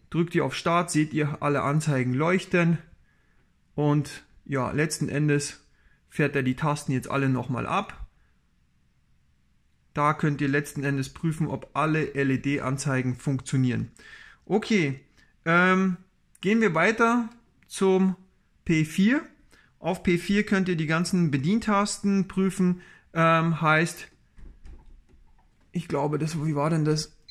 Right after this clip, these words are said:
Wenn ihr da drauf drückt, genau, könnt ihr euch, gibt's immer so ein, so ein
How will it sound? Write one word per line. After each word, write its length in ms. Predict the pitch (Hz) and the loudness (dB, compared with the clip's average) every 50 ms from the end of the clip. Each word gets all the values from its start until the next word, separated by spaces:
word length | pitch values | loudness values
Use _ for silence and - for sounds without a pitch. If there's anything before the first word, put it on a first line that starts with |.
| - _ _ _ _ - | -20 _ _ _ _ -4
Wenn 160 | 156 151 151 | -2 0 0
ihr 80 | 151 | 2
da 120 | 143 147 143 | 0 0 0
drauf 320 | 143 147 160 175 185 180 | 0 2 2 2 2 2
drückt, 260 | - 175 170 170 - | 0 0 0 0 0
genau, 420 | - 160 156 151 139 139 139 135 135 - - - - - _ _ - - - - - - - - _ _ _ _ _ - - _ _ - | 2 2 4 4 4 2 0 0 -2 -8 -12 -16 -16 -20 _ _ -20 -20 -20 -20 -20 -20 -20 -20 _ _ _ _ _ -20 -20 _ _ -8
könnt 240 | - - 160 160 156 | -2 -2 0 0 0
ihr 100 | 156 117 | 0 2
euch, 380 | 147 147 151 151 - - - - - | 2 2 2 2 0 -4 -12 -10 -8
gibt's 240 | - 151 131 - | -6 -6 -4 -2
immer 160 | 156 160 151 143 | 0 0 0 0
so 160 | 135 143 139 | 0 0 0
ein, 100 | 135 127 - - _ _ _ _ _ _ _ _ _ _ _ _ - - - - - _ _ _ _ _ _ _ _ _ _ _ _ _ _ _ _ _ _ - _ _ _ _ _ _ _ _ _ _ _ _ _ | 0 -2 -4 -8 _ _ _ _ _ _ _ _ _ _ _ _ -20 -20 -20 -20 -20 _ _ _ _ _ _ _ _ _ _ _ _ _ _ _ _ _ _ -20 _ _ _ _ _ _ _ _ _ _ _ _ _
so 240 | - 160 165 156 151 | -6 -2 0 0 2
ein 160 | 147 139 127 | 2 0 -2